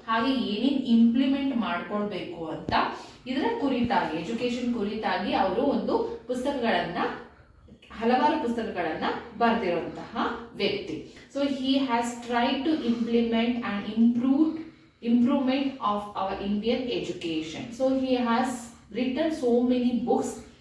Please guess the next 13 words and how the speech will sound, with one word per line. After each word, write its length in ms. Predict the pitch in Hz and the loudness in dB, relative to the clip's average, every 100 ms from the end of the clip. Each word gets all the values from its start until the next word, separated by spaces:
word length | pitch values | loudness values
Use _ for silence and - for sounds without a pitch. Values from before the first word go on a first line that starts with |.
| _ _ 208 | _ _ -6
regarding 520 | 214 226 - 208 185 | 0 2 0 -2 -6
this. 320 | - - - - - - - - _ _ - - - - - - - 220 | -8 -12 -16 -20 -20 -20 -20 -20 _ _ -20 -20 -20 -20 -20 -20 -10 0
ಭಾರತಕ್ಕೆ 680 | 254 - 494 - 262 240 262 | 2 4 2 0 -2 0 0
ಸ್ವಾತಂತ್ರ್ಯ 560 | 254 214 233 254 262 | 2 2 0 0 0
ಬಂದ 260 | 233 214 196 | 0 0 0
ಬಳಿಕ 440 | 190 160 156 - 262 254 | 0 0 -2 -2 -2 -2
ಬಿಹಾರದ 560 | 202 214 254 277 349 311 | -2 -4 0 2 2 2
ರಾಜ್ಯಪಾಲರಾಗಿ, 1300 | 240 - 180 226 214 202 180 175 170 160 156 - - - - - | 2 2 0 -2 -4 -2 -2 -2 -4 -6 -6 -6 -6 -6 -12 -12
ಭಾರತದ 760 | 208 220 247 370 381 311 254 226 | -4 2 2 2 0 2 2 4
ಉಪರಾಷ್ಟ್ರಪತಿಗಳಾಗಿ, 1500 | 233 247 247 254 226 214 190 185 170 156 147 208 - - - | 2 0 0 -4 -6 -6 -6 -4 -4 -6 -6 -6 -6 -8 -8
ಅನಂತರ 480 | 226 440 440 311 233 | -2 0 0 0 2
ರಾಷ್ಟ್ರಪತಿಗಳಾಗಿ 1300 | 214 214 196 233 254 240 226 208 180 160 147 - 247 | 2 2 -2 -4 -4 -6 -4 -4 -4 -4 -4 -4 0
ದುಡಿದವರು. 960 | 190 156 151 143 147 147 156 165 196 | 0 0 -4 -8 -10 -10 -6 -4 0